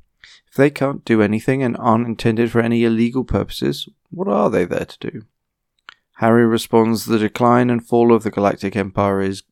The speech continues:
inevitable." Harry spells out with increasing authority how this decline and rot will occur, and that the tragedy is not in its demise, but in the chaos, war, death, and failure that will follow.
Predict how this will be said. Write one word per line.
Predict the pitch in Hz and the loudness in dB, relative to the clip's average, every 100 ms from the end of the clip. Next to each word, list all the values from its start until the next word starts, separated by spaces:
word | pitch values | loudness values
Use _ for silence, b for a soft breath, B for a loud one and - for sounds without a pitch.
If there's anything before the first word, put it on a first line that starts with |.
| _ | _
inevitable." | - 110 92 - - - - 120 _ _ _ _ _ _ _ _ | -2 -2 -2 -6 -14 -14 -14 -16 _ _ _ _ _ _ _ _
Harry | - 98 95 | -10 -8 -8
spells | - 95 95 | -8 -8 -4
out | 95 92 | -2 -2
with | - | -4
increasing | 101 98 - 101 101 98 | -6 -6 -4 -4 -4 -4
authority | 92 - 110 95 - 98 101 - - - | -4 0 0 0 -2 -6 -6 -10 -12 -10
how | - 101 | -2 0
this | 101 98 - - - | 0 -2 -6 -18 -8
decline | 113 - 107 104 | -8 -4 -2 0
and | 104 104 107 | -2 -4 0
rot | 104 - | 0 0
will | 113 107 | -6 -6
occur, | - 110 113 110 B B B B | -4 -2 -2 -6 B B B B
and | - 107 | -10 -6
that | |
the | 123 | -6
tragedy | - 120 117 110 120 113 | 0 0 0 -2 0 0
is | 101 | 0
not | 117 135 143 | 0 0 0
in | 123 | -2
its | 120 - | -4 -4
demise, | 127 131 120 113 110 - b b b | 0 4 4 2 -2 -12 b b b
but | 107 | -2
in | 113 | -2
the | 107 | -2
chaos, | - 107 107 107 - | -2 2 4 2 0
war, | 107 110 104 | 0 2 0
death, | 101 110 107 - | 0 0 0 -4
and | 113 - | -12 -4
failure | 120 113 107 104 | 0 0 0 -4
that | 104 | -4
will | 107 | -6
follow. | 101 - 113 110 127 | -6 -6 -6 -6 -12